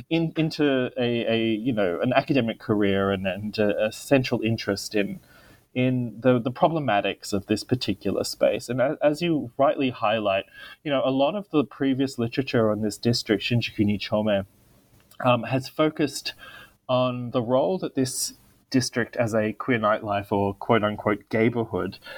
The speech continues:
um, plays in providing support and a safe space for same-sex attracted men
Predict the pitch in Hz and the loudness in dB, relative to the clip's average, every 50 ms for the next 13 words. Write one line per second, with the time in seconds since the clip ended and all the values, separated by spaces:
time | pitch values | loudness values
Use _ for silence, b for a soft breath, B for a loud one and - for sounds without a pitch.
0 | B B B B B 113 107 104 107 107 - - - 135 131 131 135 135 131 135 | B B B B B 2 2 2 2 0 -4 -2 -2 0 2 2 0 0 0 0
1 | 127 120 123 127 123 - - - - 110 117 110 113 110 110 110 107 - - - | 0 0 0 -2 -2 -4 -6 -8 -4 0 4 4 4 4 2 -2 -6 -6 -4 -4
2 | 104 - - - - 110 104 101 98 - - - - - - 113 104 101 107 - | -4 -6 -4 0 2 2 2 2 0 -2 -4 -10 -12 -8 -6 -4 -2 0 -2 0
3 | - - 101 101 98 - - - - - 104 101 101 101 101 - - - - - | 2 2 2 2 2 -2 -6 -8 -2 0 2 2 2 0 -2 -6 -10 -10 -12 -14
4 | B B B B B B _ - 120 110 107 110 113 92 - - 127 117 110 101 | B B B B B B _ -2 0 2 2 2 0 -2 -4 0 0 0 2 2
5 | - 117 110 - - 113 - - 107 101 - - 104 98 104 104 98 98 98 101 | 0 -2 0 0 -2 -2 2 2 2 2 2 0 0 0 2 2 2 2 2 2
6 | 101 101 98 | 0 -2 -6